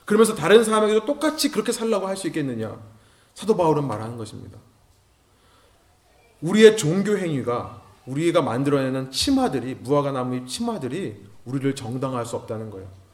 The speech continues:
우리를 가릴 수 없다는 거예요. 여러분, 그렇다면 우리는 어떻게 해야 돼요?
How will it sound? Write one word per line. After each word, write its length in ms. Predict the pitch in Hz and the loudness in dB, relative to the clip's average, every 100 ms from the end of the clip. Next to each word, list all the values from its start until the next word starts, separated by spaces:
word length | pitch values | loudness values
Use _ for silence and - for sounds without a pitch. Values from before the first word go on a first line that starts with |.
| _ | _
우리를 300 | 131 151 156 | -2 0 0
가릴 320 | 156 - 151 147 | 0 -2 -2 0
수 140 | 143 | -2
없다는 380 | - 127 120 117 | -4 -4 -6 -8
거예요. 180 | - - - _ _ - - - | -12 -14 -20 _ _ -20 -20 8
여러분, 220 | 202 240 | 10 12
그렇다면 680 | 220 240 233 202 208 135 98 - | 12 10 10 4 4 0 -6 -14
우리는 340 | - 160 214 147 | -6 2 4 6
어떻게 340 | 156 214 170 | 2 0 -2
해야 180 | 156 131 | -2 -2
돼요? 160 | 101 | -4